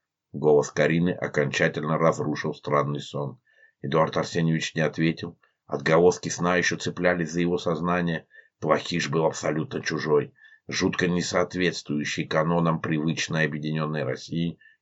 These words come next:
и этим пугающим. Но при этом Эдуард хорошо понимал, что Плохиш должен быть своим,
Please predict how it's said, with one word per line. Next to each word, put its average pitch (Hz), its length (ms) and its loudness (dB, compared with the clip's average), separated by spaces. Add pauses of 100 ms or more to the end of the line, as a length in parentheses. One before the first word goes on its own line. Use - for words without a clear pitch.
(100)
и 92 220 -2
этим 78 300 -2
пугающим. 73 840 -2 (320)
Но 78 160 -4
при 82 160 4
этом 78 260 0
Эдуард 78 440 2
хорошо 73 440 -2
понимал, 76 560 -6 (240)
что - 240 -6
Плохиш 82 460 -4
должен 104 560 0
быть 87 180 -8
своим, 90 540 -4